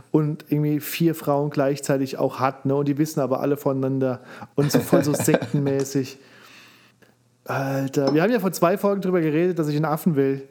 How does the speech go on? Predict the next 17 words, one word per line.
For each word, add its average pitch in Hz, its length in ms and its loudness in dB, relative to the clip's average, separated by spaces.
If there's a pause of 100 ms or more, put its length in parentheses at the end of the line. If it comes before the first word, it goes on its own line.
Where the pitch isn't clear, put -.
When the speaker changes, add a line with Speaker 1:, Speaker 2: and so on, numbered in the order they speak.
(160)
Speaker 1:
Ich - 120 -14
glaub, 143 140 4
ich 123 100 -10
will 135 60 2
einen 127 80 -4
Tiger. 127 380 -2 (300)
Speaker 2:
Tiger 101 240 2
sind 92 140 -2
voll 101 160 0
Mainstream, 90 480 0
Alter. 82 340 -2 (960)
Speaker 1:
Ja, 147 340 0 (220)
ich 147 120 0
bleib 151 180 2
bei 143 100 0
Affen. 127 320 -4 (720)
Speaker 2:
Ja. - 140 -6